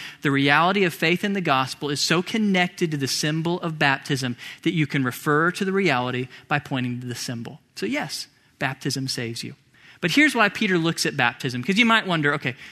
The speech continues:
Peter, why create all of these hundreds of years of theological controversy by referring to baptism? Why didn't you just say faith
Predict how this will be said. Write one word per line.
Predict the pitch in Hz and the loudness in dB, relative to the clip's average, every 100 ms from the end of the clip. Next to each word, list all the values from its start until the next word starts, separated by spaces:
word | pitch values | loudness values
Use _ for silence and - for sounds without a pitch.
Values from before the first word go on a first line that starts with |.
| - _ | -20 _
Peter, | - 226 202 - 175 170 | -2 2 2 -2 -8 -8
why | 151 139 214 | 0 2 2
create | 226 - 208 175 165 - | -4 -6 -2 0 -2 -2
all | 131 147 160 | -2 0 -4
of | 143 | -4
these | 123 | -6
hundreds | - 165 170 151 | -4 -4 -2 -2
of | 131 | -2
years | 131 143 147 | -2 0 -2
of | 123 | -6
theological | - 143 139 135 131 - 123 | -4 -2 2 0 -2 -10 -4
controversy | 139 131 135 123 113 135 | -2 0 -2 -4 -4 -2
by | 127 | 0
referring | 123 131 190 190 | 0 0 0 2
to | 175 | 4
baptism? | 147 131 - 120 113 | 4 2 0 -6 -2
Why | 180 | 2
didn't | 262 247 | 2 2
you | |
just | 202 214 - | 0 0 2
say | 185 | 0
faith | - 202 185 - - | 2 2 2 0 -14